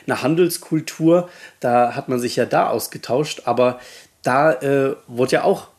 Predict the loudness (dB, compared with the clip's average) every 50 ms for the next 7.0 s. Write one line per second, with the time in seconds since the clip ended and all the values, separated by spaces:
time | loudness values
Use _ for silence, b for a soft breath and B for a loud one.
0 | _ _ -14 -4 0 4 4 4 2 2 -4 -12 -4 -2 -2 -2 0 -2 -6 -8
1 | -6 -8 -8 0 0 0 0 0 -2 -6 -6 -2 -2 -2 -2 0 -2 -2 0 0
2 | 0 0 0 0 2 4 4 4 2 2 0 0 0 0 0 -4 -4 -8 -10 -12
3 | -10 -8 -8 -8 -10 -14 _ -2 -2 -2 0 0 -2 -2 -2 -2 -2 -2 -2 -2
4 | -4 -4 -6 -8 -6 -6 -4 -4 -4 -6 -8 B B B B B B B B B
5 | B -2 -2 0 0 -2 -8 -10 -10 -6 -2 0 0 0 0 0 -2 -4 -8 -12
6 | _ _ -2 0 2 2 0 0 -2 -6 -6 -6 -4 -2 0 0 0 -2 B